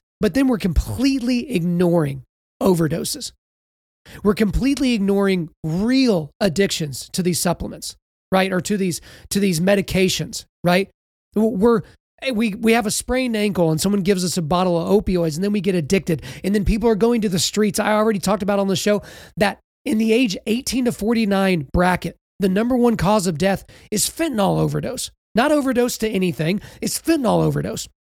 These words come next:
Why is that? It's because people are addicted to these opioids. They're going, uh, they're, they're going back to their doctors. Their doctors aren't prescribing them anymore.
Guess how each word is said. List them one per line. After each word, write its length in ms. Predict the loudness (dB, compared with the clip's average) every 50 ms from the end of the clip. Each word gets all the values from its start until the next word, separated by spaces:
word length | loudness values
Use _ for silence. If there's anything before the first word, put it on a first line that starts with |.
| _ _ _ _ _ _ _ _ -10 -4
Why 260 | 0 2 2 2 2
is 140 | 0 -2 -2
that? 260 | -2 -2 -2 -4 -6 -10 _ _ _ _ _ _ _ -4
It's 120 | -2 0
because 260 | 2 2 2 2 0
people 320 | 2 0 0 2 2 4 4
are 240 | 4 4 2 0 -4 _ _ _ _ -2
addicted 380 | -2 0 0 -2 -2 -2 -4
to 140 | -2 -2 0
these 200 | 0 0 0 0
opioids. 540 | 0 0 0 0 0 0 0 -2 -2 -4 -8 -12 _ _ _ -2
They're 80 | -2 0
going, 420 | 2 2 4 4 2 2 0 -2 -8 _ _ _ _ _ -2
uh, 220 | 2 2 2 2 2
they're, 220 | 2 2 2 0 -2 -4
they're 160 | -4 -4 0
going 260 | 0 2 2 2 2
back 180 | 2 0 0 0
to 60 | 2
their 100 | 2 2
doctors. 420 | 4 2 2 0 0 -2 -2 -2
Their 80 | -2 0
doctors 360 | 0 0 0 0 0 -2 -2
aren't 140 | -2 -2 -4
prescribing 440 | -6 -6 -2 -2 0 0 0 0 0
them 120 | 0 0
anymore. 360 | -2 -2 0 0 0 -2 -2